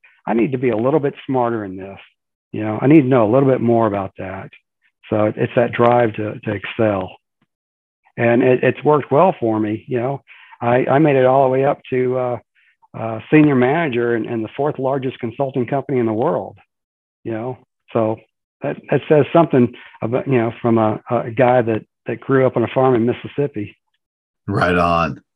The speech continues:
Speaker 2: right on. And spent forty-five days in the desert.
Speaker 1: Yeah.
Speaker 2: <laughs> Came back and desperately needed a shower.
Speaker 1: I didn't,
Speaker 2: Well,
Speaker 1: yeah, it, it took me till I was thirty years old to figure out why I couldn't spell. It's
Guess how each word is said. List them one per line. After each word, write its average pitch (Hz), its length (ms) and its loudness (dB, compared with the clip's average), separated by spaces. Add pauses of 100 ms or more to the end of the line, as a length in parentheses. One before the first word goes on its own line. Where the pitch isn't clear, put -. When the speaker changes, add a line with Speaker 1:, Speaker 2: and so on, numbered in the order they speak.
(160)
Speaker 2:
right 95 240 2
on. 110 280 6
And 95 100 -2
spent 151 220 -2
forty-five 110 540 2
days 107 320 6
in 107 80 0
the 101 100 -2
desert. 104 580 0 (240)
Speaker 1:
Yeah. 151 1200 2
Speaker 2:
<laughs> - 320 -2
Came 131 240 6
back 123 260 6
and 107 120 -2
desperately 123 540 2
needed 113 380 -2
a 110 100 2
shower. 110 580 0 (260)
Speaker 1:
I 143 160 6
didn't, 170 160 6
Speaker 2:
Well, - 260 0
Speaker 1:
yeah, 151 260 2 (220)
it, 185 140 6
it 180 240 4
took 196 120 4
me 175 240 6
till 160 100 2
I 165 80 4
was 156 160 0
thirty 175 220 2
years 165 240 0
old 202 200 0
to 135 60 -8
figure 147 260 0
out 147 140 0
why 147 220 0
I 143 100 -6
couldn't 160 300 -6
spell. 175 460 -2 (340)
It's - 100 -20